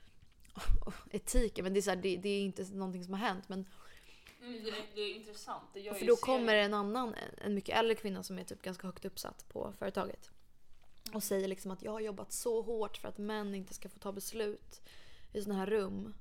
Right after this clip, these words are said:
Speaker 1: som är helt liksom kvävda för kvinnor.
Speaker 2: Mm.
Speaker 1: Vi kan förändra det här tillsammans." Och hon bara, "Men vad vet du om mig?"
Speaker 2: Ja.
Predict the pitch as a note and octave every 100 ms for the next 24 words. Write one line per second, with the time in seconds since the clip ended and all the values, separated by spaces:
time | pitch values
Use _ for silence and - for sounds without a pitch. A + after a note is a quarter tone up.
0 | - - G3 F#2+ G3+ - - - - -
1 | - G#3+ G3 F3+ - - F#3 F3+ F3+ G#3+
2 | G#3+ F#3+ G3 G3+ G3 G#3+ G3+ G3+ G#3 -
3 | - - - - A#3 G#3 G3+ G#3+ - G3+
4 | - A3 A#3+ G3 F#3+ - G3 G3+ F#3+ A3
5 | G3 G#3+ - G3+ G3+ F#3+ F#3 - - -
6 | - - - - - G#3+ G3+ G3+ A#3 D4
7 | - - G#3 G#3+ - G#3 G#3 G3 F3+ F3+